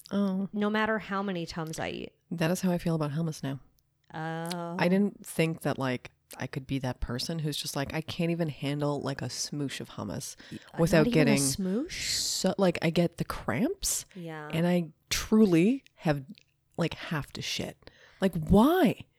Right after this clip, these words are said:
Speaker 2: I don't have to
Speaker 1: I should
Speaker 2: shit,
Speaker 1: be
Speaker 2: but
Speaker 1: genetically able to eat hummus.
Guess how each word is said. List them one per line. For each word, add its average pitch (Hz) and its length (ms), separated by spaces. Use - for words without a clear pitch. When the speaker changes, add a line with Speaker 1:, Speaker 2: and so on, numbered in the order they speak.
Speaker 2:
I 220 140
don't 311 220
have 247 240
to - 60
Speaker 1:
I 262 40
should 392 220
Speaker 2:
shit, 359 80
Speaker 1:
be 294 160
Speaker 2:
but 269 80
Speaker 1:
genetically 202 680
able 156 320
to - 180
eat 143 200
hummus. 117 880